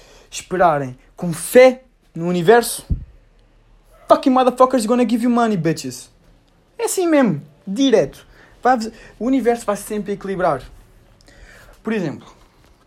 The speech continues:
isto não é um exemplo, é só uma cena engraçada. Sabem aqueles ensinamentos da vida, tipo, tens de começar a aprender a viver. Do tipo, vês uma miúda, não podes ir olhar logo para ela, porque senão podes ir contra o caixote do lixo.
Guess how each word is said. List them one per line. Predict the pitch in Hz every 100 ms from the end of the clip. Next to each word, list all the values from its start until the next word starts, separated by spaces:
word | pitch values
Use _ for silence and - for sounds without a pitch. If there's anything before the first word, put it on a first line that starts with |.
| -
isto | 196 208
não | 190
é |
um |
exemplo, | 165 143 123
é | 143
só | -
uma | 180
cena | 175 175
engraçada. | 165 156 - 120 113 123 - -
Sabem | - 233
aqueles | 240 226 208
ensinamentos | 202 202 185 147 156 160
da | 139 139
vida, | 123 127
tipo, | 123 135 131 123 117 - - - - - - - - - - -
tens | 220
de |
começar | 220 226 226
a |
aprender | 214 220 220 208
a |
viver. | 185 175 156 165 131 - _ -
Do | 160
tipo, | 170 180
vês | 143 196
uma | 214
miúda, | 202 185 185
não | 196
podes | 196 202
ir | 202 180
olhar | 214
logo | 196 220
para | 226
ela, | 214 202 196
porque | 190 185
senão | - 208 196 208
podes | 226 190
ir | 208
contra | 226 220
o |
caixote | 214 214 208 208
do | 214
lixo. | 202 -